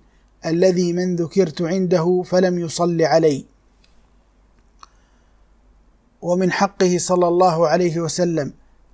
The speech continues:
الإقرار له بما ثبت في حقه من المناقب الجليلة والصفات السامية والدرجات العالية الرفيعة، مما دلت عليه النصوص، والتصديق بكل ذلك،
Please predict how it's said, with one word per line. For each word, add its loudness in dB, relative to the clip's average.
الإقرار 4
له -4
بما 0
ثبت 0
في -4
حقه -4
من -4
المناقب -2
الجليلة 0
والصفات -2
السامية -2
والدرجات 2
العالية 2
الرفيعة، 0
مما 2
دلت 2
عليه 2
النصوص، -4
والتصديق -2
بكل 0
ذلك، 0